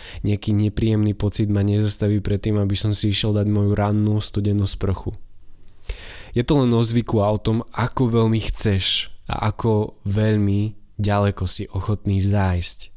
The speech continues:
Mne sa na tom páči najviac to, že výsledky pocítiš i hneď. Keď vystúpiš z tej vody, tak sa budeš cítiť ako znovu zrodený.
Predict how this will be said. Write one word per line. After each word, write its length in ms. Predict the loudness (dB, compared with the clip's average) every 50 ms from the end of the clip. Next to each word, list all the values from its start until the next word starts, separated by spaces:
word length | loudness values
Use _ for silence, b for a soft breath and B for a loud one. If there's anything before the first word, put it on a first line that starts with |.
| B B B B B B B B B B B B
Mne 140 | 2 4 4 4
sa 80 | 4
na 160 | 4 4 4
tom 240 | 4 2 2 2 4
páči 240 | 2 2 2 2 2
najviac 320 | 2 4 4 4 2 2
to, 160 | 0 0 0 0
že 160 | 2 2 2
výsledky 1120 | 0 2 2 2 2 2 2 2 4 2 2 2 -2 -4 -2 0 2 2 4 2 2 0 -2 -4
pocítiš 640 | -2 -2 0 0 0 0 0 0 0 0 0 0 -2 0
i 160 | 0 2 2
hneď. 480 | 4 2 2 2 0 -2 -4 -8 -8 -4
Keď 140 | -2 -2 0
vystúpiš 560 | 2 2 0 0 0 -2 -2 0 2 2 2
z 40 | 2 2
tej 80 | 2 2
vody, 300 | 2 2 2 2 0 0 -2 B B B B B B B B B B
tak 160 | B -4 -2
sa 160 | 0 2 2 2
budeš 400 | 2 2 2 2 4 2 2 2
cítiť 400 | 0 0 0 0 0 0 0 0
ako 160 | 0 0 0
znovu 320 | 2 2 2 2 2 2
zrodený. 720 | 2 0 0 0 0 0 0 0 0 0 0 -2 -2 -4